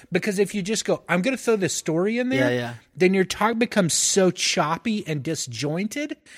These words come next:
Speaker 1: um, that it's, it becomes hard to follow.
Speaker 2: Okay.
Speaker 1: And people begin to ask the question of,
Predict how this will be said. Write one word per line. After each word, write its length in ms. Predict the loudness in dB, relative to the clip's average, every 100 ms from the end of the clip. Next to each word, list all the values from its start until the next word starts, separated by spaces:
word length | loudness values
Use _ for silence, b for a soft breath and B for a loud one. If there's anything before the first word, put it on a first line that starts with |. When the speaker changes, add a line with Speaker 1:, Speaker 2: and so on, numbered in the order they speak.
| B B
Speaker 1:
um, 360 | 0 2 2 -2 -10
that 340 | -2 0 0 -4
it's, 200 | -4 -6 -6
it 120 | -4
becomes 380 | -4 -6 -6 -8
hard 320 | -4 -2 0
to 40 | -2
follow. 540 | -4 -2 -2 -4 -12 B B
Speaker 2:
Okay. 240 | -8 -4
Speaker 1:
And 160 | -2 -2
people 220 | -2 -2
begin 260 | -2 -2 -2
to 80 | 0
ask 260 | -2 -2 -4
the 80 |
question 320 | -6 -4 -2 -4
of, 180 | -4